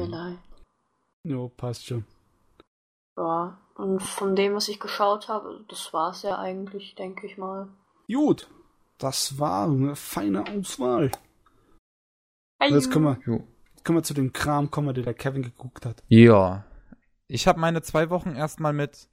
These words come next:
Speaker 1: Hä, was
Speaker 3: ähm,
Speaker 1: habt ihr gemacht, als ich nicht da war, wenn
Speaker 3: da
Speaker 1: ihr
Speaker 3: haben
Speaker 1: früher
Speaker 3: Pavel und
Speaker 1: angefangen?
Speaker 3: Matze geredet.
Speaker 2: <laughs>
Speaker 3: Hm, jetzt bin ich dran.
Speaker 1: Okay.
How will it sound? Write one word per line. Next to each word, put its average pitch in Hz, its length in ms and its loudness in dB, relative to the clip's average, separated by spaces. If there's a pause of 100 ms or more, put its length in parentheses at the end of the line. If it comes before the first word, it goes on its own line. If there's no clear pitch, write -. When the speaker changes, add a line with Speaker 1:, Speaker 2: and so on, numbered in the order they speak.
(240)
Speaker 1:
Hä, 208 320 -4
was 233 160 0
Speaker 3:
ähm, - 60 -4
Speaker 1:
habt 220 160 0
ihr 247 80 0
gemacht, 220 460 0
als 240 180 -10
ich - 180 -14
nicht 202 280 -12
da 196 320 0
war, 220 160 -6
wenn 208 100 -6
Speaker 3:
da 208 120 2
Speaker 1:
ihr 104 40 4
Speaker 3:
haben 127 260 4
Speaker 1:
früher 220 180 0
Speaker 3:
Pavel 294 260 2
und 294 60 -6
Speaker 1:
angefangen? 269 340 -6
Speaker 3:
Matze 135 180 -10
geredet. 104 460 -10 (240)
Speaker 2:
<laughs> - 560 2 (640)
Speaker 3:
Hm, 160 520 -12 (160)
jetzt 110 260 -4
bin 123 140 -6
ich - 160 -12
dran. - 240 -14 (560)
Speaker 1:
Okay. - 180 -16